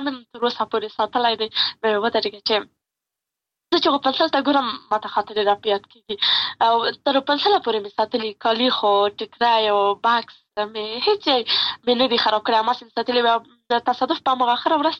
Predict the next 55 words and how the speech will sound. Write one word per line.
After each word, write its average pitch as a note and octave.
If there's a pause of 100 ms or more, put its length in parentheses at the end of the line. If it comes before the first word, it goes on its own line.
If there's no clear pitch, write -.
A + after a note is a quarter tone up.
چې B3+ (480)
هغه A3+
کېدو D4
رخصتېدو C#4
د C#4
ما C#4
صنفۍ C#4 (280)
د A#3 (100)
ما C4+
په A3+
بکس -
باندې C#4+ (720)
امضا B3
کړې A3+
وه. A3+
هغه A3+
امضا، C4
م، D4+ (600)
څو -
وارې F4
مې C#4
مور C4
ته B3
وویل A#3+
چې C4+
راشه C#4+
دا A3
بکس D4
د A#3+
شیرچایي C4
رنګ F4+
دی، E4
خیرن A#3
شوی E4
دی، -
راوړه A#3 (440)
چې -
پرېمینځم B3
د G3+
ماشین G#3+
ته -
درته G#3+
واچوم. G#3+
ما G#3+
ویل A3
نه A3
مورې، G#3+
که - (180)
دا A#3+
پرېمینځې B3
دغه A#3
امضا A#3
خو C4+
پاکېږي. B3 (420)
ا-، C4+